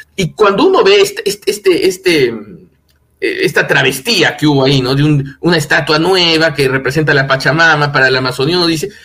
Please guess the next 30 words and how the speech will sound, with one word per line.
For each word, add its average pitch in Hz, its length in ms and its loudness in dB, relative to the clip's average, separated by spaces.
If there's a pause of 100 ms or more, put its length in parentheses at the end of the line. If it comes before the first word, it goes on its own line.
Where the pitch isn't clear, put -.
(120)
"Esto 233 340 2
no 214 120 4
es 262 100 0
ni 202 120 0
siquiera 254 400 -2
un 233 100 -4
paganismo 196 520 0
tradicional, 143 720 0
esto 175 180 0
es 180 80 -4
una 208 160 2
religión 165 420 2
nueva". 185 460 2
<laughs> - 40 2 (760)
Y, 220 280 0 (100)
y 185 60 0
en 175 60 2
efecto 175 420 -2
es 151 80 -2
una 175 160 0
religión 139 360 0
nueva, 135 360 -2 (120)
porque 143 580 2
es - 300 -6 (600)
un 190 260 0
culto 147 720 0
que 147 120 -2
tiene 208 400 -2
como 139 240 -2
finalidad 117 800 -2